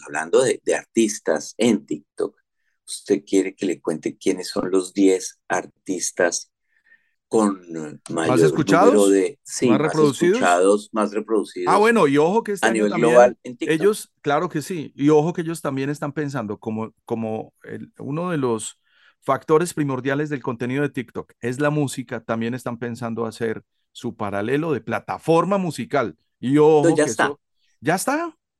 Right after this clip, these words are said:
Speaker 2: pero
Speaker 1: Sí,
Speaker 2: está
Speaker 1: ya,
Speaker 2: aprobada,
Speaker 1: eso es
Speaker 2: ya,
Speaker 1: un
Speaker 2: ya,
Speaker 1: proyecto,
Speaker 2: y está
Speaker 1: es un
Speaker 2: liberada.
Speaker 1: proyecto que ya está, no es, es, yo creo que está en mon-, en espacio de,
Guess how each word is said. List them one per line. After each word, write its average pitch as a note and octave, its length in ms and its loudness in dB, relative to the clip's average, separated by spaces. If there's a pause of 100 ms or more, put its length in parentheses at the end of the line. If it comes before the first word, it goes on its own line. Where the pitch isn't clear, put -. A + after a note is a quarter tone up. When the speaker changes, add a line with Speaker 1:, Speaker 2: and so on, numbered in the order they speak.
(100)
Speaker 2:
pero C3+ 220 2
Speaker 1:
Sí, C3+ 60 0
Speaker 2:
está - 40 4
Speaker 1:
ya, C#3+ 40 2
Speaker 2:
aprobada, G3 380 4
Speaker 1:
eso B2 80 0
es A#2+ 40 0
Speaker 2:
ya, C3+ 160 0
Speaker 1:
un C3+ 60 -4
Speaker 2:
ya, - 40 -12
Speaker 1:
proyecto, C#3+ 640 0 (140)
Speaker 2:
y C#3 120 -6
está C#3+ 180 0
Speaker 1:
es D3+ 60 4
un E3+ 60 4
Speaker 2:
liberada. F3 240 4
Speaker 1:
proyecto C3 420 2
que A#2 160 -4
ya G2+ 120 2
está, G#2+ 600 -2
no C3+ 280 -4
es, D3+ 260 -4
es, - 260 -10
yo D#3+ 160 -2
creo G3+ 180 -4
que F#3+ 100 -4
está C#3+ 280 -2
en C#3+ 140 -2
mon-, E3 180 -6
en C3 180 -10
espacio A#2 600 -2
de, G#2+ 680 -2